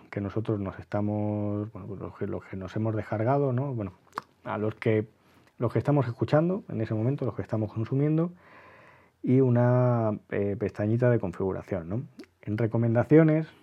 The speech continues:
pues, bueno, pues, te va, te va a avisar de los destacados de la semana, los libros más populares, mm, te hace recomendaciones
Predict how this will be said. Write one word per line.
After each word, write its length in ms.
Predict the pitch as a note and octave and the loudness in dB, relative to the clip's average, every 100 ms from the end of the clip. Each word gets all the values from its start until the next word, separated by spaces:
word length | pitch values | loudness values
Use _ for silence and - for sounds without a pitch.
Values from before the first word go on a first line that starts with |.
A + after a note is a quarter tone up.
| - | -12
pues, 160 | - G2 | -6 -2
bueno, 260 | A2+ A2+ | -2 -2
pues, 180 | C#3 G2+ | -6 -8
te 120 | - | -6
va, 560 | G2+ A2+ A#2 A#2 A#2 A#2+ - - - - - - _ | -4 -2 0 0 -2 -4 -10 -20 -20 -20 -20 -20 _
te 100 | A#2 | 2
va 100 | A2+ | 4
a 40 | |
avisar 360 | A2+ A2+ - A2+ | 6 4 2 2
de 100 | A2+ | 2
los 160 | A2 A2 | 2 0
destacados 580 | A2 A2 G#2 A2 A2 | -2 -2 0 0 0
de 100 | G#2 | 2
la 100 | G#2+ | 2
semana, 680 | G#2+ C#3 D#3 D#3+ D3+ D3+ D3+ | 2 2 2 2 0 0 0
los 160 | C#3+ A2+ | 0 2
libros 280 | G#2 A2 G#2+ | 2 0 -2
más 140 | G#2+ | -4
populares, 920 | - A#2+ D3 D3 C#3 C3 C3 C3 C#3 - _ - - _ _ _ - | -6 -2 0 2 2 2 4 2 -2 -10 _ -20 -20 _ _ _ -10
mm, 680 | A#2 A#2 A2+ A2+ A2+ A2 A#2 A#2+ | -4 -2 0 0 -2 -2 -4 -4
te 120 | A2+ A2+ | 2 2
hace 200 | A#2 A#2 | 4 2
recomendaciones 1000 | A#2+ A#2 A#2 A2+ G#2 A#2+ B2 A2+ G#2+ | 2 2 2 2 2 4 4 2 -2